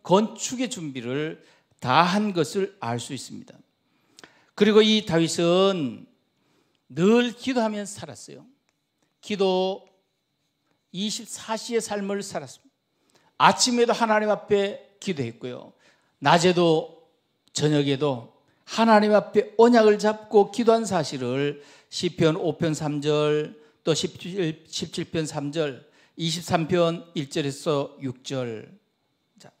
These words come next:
여기에 보니까 다윗의 모든 삶은 기도 이십사 시였다 하는 것을 알 수 있습니다. 오늘 우리 사역자, 조장들도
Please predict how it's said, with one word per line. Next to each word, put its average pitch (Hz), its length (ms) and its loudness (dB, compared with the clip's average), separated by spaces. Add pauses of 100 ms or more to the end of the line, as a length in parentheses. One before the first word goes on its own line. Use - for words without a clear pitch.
(140)
여기에 185 240 4
보니까 208 560 -2 (600)
다윗의 160 840 0
모든 151 400 0
삶은 139 500 -6 (380)
기도 196 580 -2
이십사 156 720 -12
시였다 127 600 -10
하는 202 260 -10
것을 165 400 -8 (260)
알 135 200 -10
수 185 120 -14
있습니다. - 400 -18
오늘 185 460 0 (760)
우리 165 560 -4 (160)
사역자, 170 540 -2
조장들도 139 1080 0